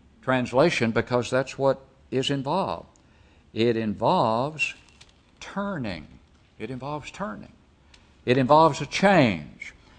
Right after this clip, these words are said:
a change of mind that leads to a change of life. You remember,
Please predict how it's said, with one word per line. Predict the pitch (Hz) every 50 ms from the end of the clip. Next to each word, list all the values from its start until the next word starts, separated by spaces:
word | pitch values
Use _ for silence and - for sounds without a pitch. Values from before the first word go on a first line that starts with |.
| - -
a | 117
change | - - 156 160 160 160 131 127
of | 117 98
mind | 123 165 208 220 180 139 135 147 180 208 202 - - - - - - _ -
that | 120 127 127 117
leads | 127 160 202 220 190 151 147 143 - - -
to | - 139 143 139
a | 131
change | - - - 202 214 180 135 123 127 143 151 151 - - - _ _ _ _ _ _ _ _ _ _ _ _ _ _ -
of | - 131 131 127
life. | 127 117 104 87 73 64 58 - - - - _ _ _ _ _ _ _ _ _ _ _ _ _ - - _ _ _ - - - - - - 104
You | 101 104
remember, | 110 110 107 117 131 151 127 104 113 123 120